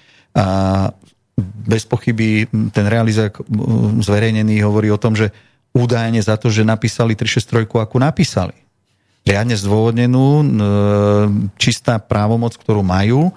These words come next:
a oni išli z toho vyrábať nejaký trestný čin. To znamená, a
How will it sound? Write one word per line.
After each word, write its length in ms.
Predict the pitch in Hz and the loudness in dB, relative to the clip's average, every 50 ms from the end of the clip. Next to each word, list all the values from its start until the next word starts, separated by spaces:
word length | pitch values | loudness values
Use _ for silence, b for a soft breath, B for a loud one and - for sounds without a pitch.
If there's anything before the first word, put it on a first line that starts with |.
| b b b b b b b b - | b b b b b b b b -2
a 80 | 95 95 | 0 0
oni 240 | 101 110 117 113 | 0 0 0 -2
išli 160 | - - 123 - | 0 -2 -2 -2
z 80 | - | -2
toho 160 | - 117 117 | 0 0 0
vyrábať 400 | 113 110 117 123 120 117 120 120 | 2 0 0 0 0 0 0 0
nejaký 300 | 117 117 117 117 - - 107 | 0 0 0 0 -2 -2 -2
trestný 320 | - 123 120 - - 131 | -2 -2 -2 0 -2 -2
čin. 400 | 123 - - 147 160 151 131 123 - - | -2 0 0 2 2 2 0 -2 -2 -2
To 80 | 113 | -2
znamená, 520 | 107 98 107 110 113 113 113 113 113 107 - B B B B B B B B B B B B | 0 0 0 0 0 2 2 2 0 0 -2 B B B B B B B B B B B B
a 100 | - | -2